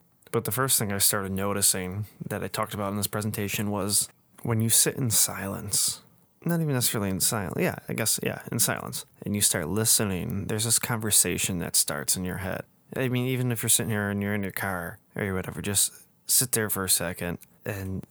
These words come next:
just start observing your thoughts as they come by. Just right now, do it for just two seconds. It's so weird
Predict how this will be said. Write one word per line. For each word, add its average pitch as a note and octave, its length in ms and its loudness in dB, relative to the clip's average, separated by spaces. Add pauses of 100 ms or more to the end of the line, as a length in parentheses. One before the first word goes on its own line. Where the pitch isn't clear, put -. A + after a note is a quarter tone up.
(140)
just - 200 4
start G#2+ 320 2
observing F#2+ 640 -2
your F2+ 100 -4
thoughts F2 440 0
as G2+ 140 0
they F#2 80 -2
come - 220 -6
by. - 180 -6 (440)
Just A#2 200 4
right A#2 140 2
now, F2+ 160 -2
do - 180 -6
it - 160 -4
for - 160 0
just - 320 -2
two B2 120 2
seconds. - 560 -2 (4000)
It's A#2 140 0
so F#2+ 320 4
weird G2 480 0